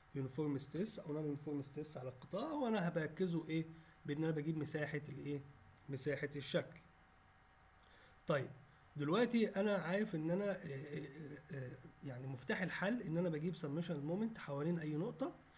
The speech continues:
فبالتالي بيبقى فيه عزوم داخلية وعزوم خارجية. لما بوازنها مع بعض بجيب المسافة بتاعت ال-، القوة الخارجية أو ال-، المسافة اللي مع القوة الخارجية بسبب عزوم خارجية، فبالتالي هحدد المسافة اللي هي إيه؟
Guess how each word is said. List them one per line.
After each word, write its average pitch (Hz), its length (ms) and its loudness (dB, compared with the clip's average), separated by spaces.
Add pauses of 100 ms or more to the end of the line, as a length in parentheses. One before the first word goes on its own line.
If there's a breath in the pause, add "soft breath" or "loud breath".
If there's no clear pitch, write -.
(300 loud breath)
فبالتالي 202 460 2
بيبقى 165 260 2
فيه 185 240 0
عزوم 156 280 0
داخلية 147 380 0
وعزوم 147 320 0
خارجية. 170 500 0
لما 190 240 2
بوازنها 156 600 0
مع 139 180 -4
بعض 208 320 0
بجيب 180 280 0
المسافة 165 520 2
بتاعت 151 420 -2 (560 loud breath)
ال-، 131 460 -6
القوة 165 340 2
الخارجية 147 520 2
أو 139 240 0
ال-، 139 260 -6 (200)
المسافة 160 520 2
اللي 139 280 0
مع 135 120 -4
القوة 151 240 -2
الخارجية 151 260 0
بسبب 151 380 -2
عزوم 139 220 -2
خارجية، 143 340 0
فبالتالي 180 420 0
هحدد 156 460 -2
المسافة 143 520 -2
اللي 139 120 -4
هي 135 160 -2
إيه؟ 135 260 -4